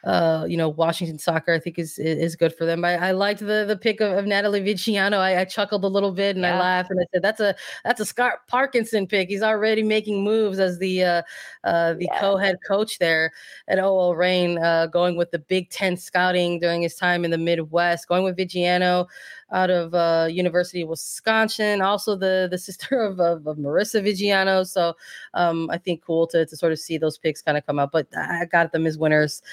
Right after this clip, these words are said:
Speaker 1: um, in this draft, both with the moves that they made and the players that they ultimately selected out of this one. Let's keep it moving and issue out some wish-, uh, some winners and some loser statuses. Let's go with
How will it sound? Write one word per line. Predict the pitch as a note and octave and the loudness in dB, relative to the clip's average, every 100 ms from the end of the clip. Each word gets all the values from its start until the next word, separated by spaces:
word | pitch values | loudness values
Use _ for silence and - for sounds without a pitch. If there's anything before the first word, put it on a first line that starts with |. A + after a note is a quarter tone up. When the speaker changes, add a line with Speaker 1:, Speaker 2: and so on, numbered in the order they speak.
| - - | -18 -4
Speaker 1:
um, | F3 F3 E3 D#3+ | 2 2 2 2
in | F3+ E3 | 2 2
this | D#3 | 0
draft, | E3+ D#3+ D#3 | 0 -2 -2
both | F3 F3+ F3+ | -2 -2 0
with | F3 F3 | -4 -2
the | |
moves | E3+ E3+ E3 E3 | 0 0 0 0
that | D#3+ | -2
they | D#3+ D#3 | -2 0
made | E3 E3 E3 D#3+ - - _ | 2 2 0 -2 -12 -20 _
and | G3+ B3 | -2 0
the | A#3+ | 0
players | - G3 F#3 F3+ | 0 0 2 2
that | F3+ F3 | 0 0
they | E3 | 2
ultimately | D#3+ E3 E3 D#3 E3 D#3+ | 0 0 -4 -2 -2 -2
selected | D3+ - D#3+ D#3+ D#3+ - E3 D#3+ | -4 -2 0 2 0 0 -2 2
out | E3 D#3+ | 2 2
of | D3+ - | -2 -6
this | D#3+ F3+ - | -2 -2 0
one. | F3 E3+ E3+ - _ _ _ _ _ - G3 | 2 2 2 -4 _ _ _ _ _ -8 -2
Let's | G3 F#3+ | 0 0
keep | - G3 | 0 0
it | F#3 | 2
moving | F#3+ F3+ F3+ F3+ - - - - | 2 2 2 0 -6 -18 -18 -4
and | F#3+ F#3+ | 0 2
issue | F#3 G3 F3+ | 2 0 2
out | F3 F3+ | 2 0
some | E3+ E3+ | -2 0
wish-, | F3+ F3+ - | 0 -2 -2
uh, | F3 | -2
some | E3+ E3+ | 0 0
winners | F#3 F#3 F3 | 0 0 0
and | E3+ | -4
some | F3 E3 E3+ | -4 -2 0
loser | F3+ F3 | 2 0
statuses. | E3+ F3+ F3 F3+ F#3 | 0 0 0 0 -4
Let's | A3 | -4
go | D#4 | 0
with | C#4+ | 0